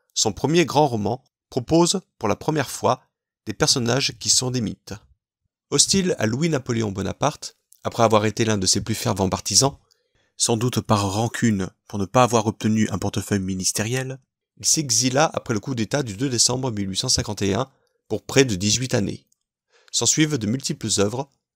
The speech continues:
à charge contre Napoléon trois, comme Napoléon le Petit et Les Châtiments en mille huit cent cinquante-trois. Les Misérables, publié en mille huit cent soixante-deux, considérable succès de librairie, bouleverse les lecteurs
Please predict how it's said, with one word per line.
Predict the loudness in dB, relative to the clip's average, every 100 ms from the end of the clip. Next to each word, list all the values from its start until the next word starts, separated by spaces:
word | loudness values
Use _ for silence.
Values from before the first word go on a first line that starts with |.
| -6
à | -2
charge | 0 0 -2
contre | -4 -2 0
Napoléon | 0 0 0 -2
trois, | 2 2 2 _ _ _ _
comme | -4
Napoléon | -2 2 2 4 2
le | 0
Petit | -6 -4 -4 -4 _ _ _ _ _ -6
et |
Les | 0
Châtiments | 0 0 -2 2 2 2 _ -10
en |
mille | -4 -4
huit | -2
cent | 0
cinquante-trois. | -2 -4 -6 -6 -8 _ _ _ _ _ _ _ _
Les | -2
Misérables, | 0 2 2 0 -2 -8 _ _ _
publié | -10 -2 0 2 2
en | 2
mille | -2 0
huit | 2
cent | 2 2
soixante-deux, | 0 -4 -6 -2 -2 -2 _ _ _ _ _
considérable | 0 2 4 4 2 0
succès | -2 4 4 4
de | 0
librairie, | -2 -2 -2 -2 -4 _ _ _ _ _
bouleverse | -2 0 0 0
les | 0 -2
lecteurs | -2 -2 0 0 -2